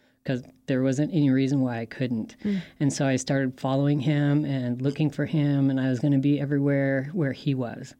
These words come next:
Speaker 2: Mm.
Speaker 1: And at the end of that four-year period, I'm still serving in the church as a man.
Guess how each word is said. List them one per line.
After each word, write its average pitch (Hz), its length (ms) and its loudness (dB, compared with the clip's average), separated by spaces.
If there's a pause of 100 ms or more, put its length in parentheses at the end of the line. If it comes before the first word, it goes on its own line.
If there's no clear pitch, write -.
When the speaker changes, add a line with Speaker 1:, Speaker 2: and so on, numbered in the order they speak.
Speaker 2:
Mm. 214 460 -2
Speaker 1:
And 135 500 2
at 139 140 -2
the - 160 -4
end 156 180 2
of 143 160 0
that 120 380 -4 (100)
four-year 131 540 0
period, 135 680 -2 (160)
I'm 147 220 2
still 151 300 0
serving 143 460 0
in 139 100 4
the 127 80 2
church 131 360 -2
as 139 200 -2
a 143 40 2
man. 127 460 0